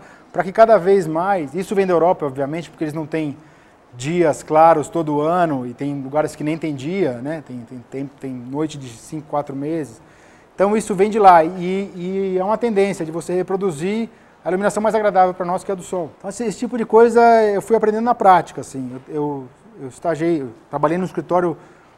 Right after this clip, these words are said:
da pessoa mais competente de iluminação do Brasil, que é a Esther Stiller, que é uma pessoa que conhece muito de iluminação, e eu aprendi muito com ela.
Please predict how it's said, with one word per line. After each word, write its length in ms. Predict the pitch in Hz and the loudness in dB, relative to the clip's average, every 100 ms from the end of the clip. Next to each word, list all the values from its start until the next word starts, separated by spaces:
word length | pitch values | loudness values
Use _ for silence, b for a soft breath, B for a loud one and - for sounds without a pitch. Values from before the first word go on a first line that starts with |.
| _ | _
da 100 | 143 | -8
pessoa 360 | 156 143 170 151 | -8 -2 2 2
mais 240 | 151 170 | 2 0
competente 520 | - 180 170 151 160 | -2 -6 -4 -4 -6
de 80 | 151 | -8
iluminação 720 | 151 147 139 120 151 151 135 110 - b b b b _ _ _ 127 | -8 -8 -10 -10 -6 -6 -6 -12 -20 b b b b _ _ _ _
do 120 | 123 | -6
Brasil, 520 | 139 143 120 135 185 175 | -4 -4 -4 0 0 0
que 100 | 139 | -6
é 40 | |
a 20 | |
Esther 280 | 127 151 135 | -10 -8 -8
Stiller, 280 | - 165 160 | -6 -6 -4
que 60 | |
é 20 | 135 | -8
uma 40 | |
pessoa 160 | - 147 | -8 -6
que 40 | |
conhece 260 | 147 139 143 | -6 -6 -8
muito 280 | 147 175 | -8 -8
de 60 | 147 | -8
iluminação, 580 | 139 139 131 - 165 170 | -8 -8 -10 -10 -10 -2
e 80 | 165 | 2
eu 100 | 202 | 2
aprendi 380 | 202 190 170 | 2 -2 -2
muito 280 | 185 180 190 | -4 -6 -8
com 120 | - | -8
ela. 180 | 160 131 | -8 -8